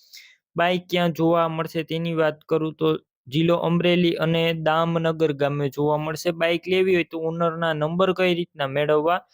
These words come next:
YouTube ઉપર વીડિયો જોતા હોય તો વીડિયો નીચે નંબર મળશે, Facebook પેજ ઉપર વીડિયો જોતા હોય તો વીડિયો ઉપર નંબર મળશે. શરદભાઈ નામ ત્રેસઠ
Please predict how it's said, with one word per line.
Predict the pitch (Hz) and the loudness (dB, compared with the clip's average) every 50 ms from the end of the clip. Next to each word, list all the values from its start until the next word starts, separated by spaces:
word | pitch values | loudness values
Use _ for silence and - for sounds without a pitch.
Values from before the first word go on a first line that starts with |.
| _ - - _ _ _ 156 | _ -20 -20 _ _ _ 0
YouTube | 170 185 196 185 202 202 185 190 | 2 2 2 2 2 2 4 4
ઉપર | 196 180 185 185 185 175 175 | 2 2 2 2 2 4 4
વીડિયો | 180 180 175 180 180 175 | 4 4 4 4 4 4
જોતા | 160 170 175 170 175 180 170 | 4 2 2 2 2 2 2
હોય | 170 165 | 2 2
તો | - 165 156 | 2 0 0
વીડિયો | 156 165 170 175 170 170 | 0 0 0 2 2 0
નીચે | 160 156 156 156 - 180 180 | 0 -2 -4 -4 -2 -2 0
નંબર | 180 175 175 175 170 170 165 | 0 0 0 2 2 2 0
મળશે, | 160 160 165 156 - - 170 | 0 -2 -4 -4 -4 -4 -4
Facebook | 151 - 156 151 147 - - 151 143 - _ | -2 0 -2 -2 -2 -4 -10 -12 -12 -4 _
પેજ | 175 175 185 185 170 170 | 0 2 2 2 2 0
ઉપર | 190 180 180 185 175 | -2 -2 0 0 0
વીડિયો | 165 170 175 170 175 170 165 151 | 2 0 0 0 0 0 0 0
જોતા | 170 170 165 - 165 165 | 0 -2 0 2 2 2
હોય | 165 156 | 0 0
તો | - 151 | 0 -2
વીડિયો | 147 151 160 160 165 165 165 165 | -2 -2 -2 -2 -2 -2 -2 -2
ઉપર | 175 180 175 - 180 170 | -4 -4 -2 0 -2 0
નંબર | 151 156 151 151 156 151 156 151 | 0 0 -2 -2 0 0 -2 0
મળશે. | 156 156 160 160 - - 185 | 0 -2 -4 -2 -2 -4 -4
શરદભાઈ | 175 - 165 160 160 156 147 151 165 165 165 | -2 -2 0 0 0 -2 -2 -2 -2 0 2
નામ | 175 180 175 160 | 2 2 2 0
ત્રેસઠ | - - 151 147 - - 175 160 | -2 -4 -6 -4 -2 -2 -2 -2